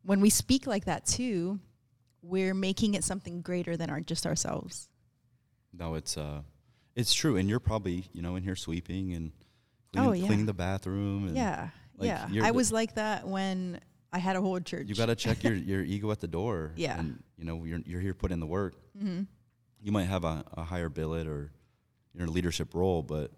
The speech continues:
Speaker 2: at the end of the day, like, this is your baby.
Speaker 1: Yeah.
Speaker 2: And you're gonna take care of it.
Speaker 1: Mm-hmm.
Speaker 2: So, yeah, we, we try to build a, you know, we try to build a culture and,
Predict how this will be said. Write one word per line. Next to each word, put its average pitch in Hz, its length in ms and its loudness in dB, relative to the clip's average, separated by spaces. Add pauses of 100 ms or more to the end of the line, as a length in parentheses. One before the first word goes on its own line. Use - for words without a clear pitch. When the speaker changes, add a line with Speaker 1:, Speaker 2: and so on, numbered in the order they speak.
Speaker 2:
at 85 80 -12
the 101 80 -2
end 98 80 2
of 80 100 0
the 76 60 -2
day, 87 140 2
like, 71 320 -6
this 82 160 -8
is 78 120 -8
your 85 120 0
baby. 78 420 -4 (240)
Speaker 1:
Yeah. 175 240 0 (340)
Speaker 2:
And 82 100 -2
you're 85 80 0
gonna 87 140 2
take 82 200 -4
care 90 180 0
of 82 100 -6
it. 73 120 -8 (260)
Speaker 1:
Mm-hmm. 190 260 -2
Speaker 2:
So, 78 360 -4 (520)
yeah, 135 120 0
we, 139 200 2
we 113 100 2
try 135 160 0
to 147 80 0
build 104 280 0
a, 80 220 0 (760)
you 98 80 -8
know, 101 60 -2
we 120 80 -2
try 175 140 -4
to 147 80 0
build 104 180 0
a 85 40 -2
culture 78 440 -4 (380)
and, 78 320 -6